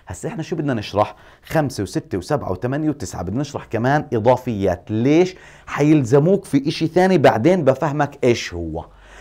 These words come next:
هلأ بدنا احنا نمشي على تسع قواعد كاملات، بعدين حنلخص احنا شو مطلوب منا وشو اللي راح نتعامل معاه. بس الإشي الزيادة أنا راح أشرحه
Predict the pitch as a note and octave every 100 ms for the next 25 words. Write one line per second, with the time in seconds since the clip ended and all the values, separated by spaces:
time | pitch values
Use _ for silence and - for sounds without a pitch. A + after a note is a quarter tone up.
0 | - - A2 A#2+ B2 D#3+ D#3+ F3 F3+ A3
1 | A3 F3+ F#3 F3+ - C4 - C4 B3 -
2 | A#3 A3+ B3 B3 A#3 A#3 - A3+ A3 G#3
3 | G3 E3+ C#3+ F3 G3 - - - B3 A#3+
4 | C4 - G#3+ G3+ A#3 - G3+ G3+ G#3 F#3
5 | A3+ G#3 G3 F3+ G#3 A3+ F3 A3+ A3+ A3+
6 | G#3 G#3 F3+ F#3+ E3+ D#3+ D#3 C3+ C#3+ C3+
7 | B2 A#2+ G2 A2 D#2+ - _ - - -
8 | F3+ D#3+ E3+ G#3 G3+ F#3 D#3 B2 D3+ G#3
9 | A#3+ C3+ A2 A2+ D#3 D#3 D#3 - - G#3+
10 | - F#3+ F#3+ A3+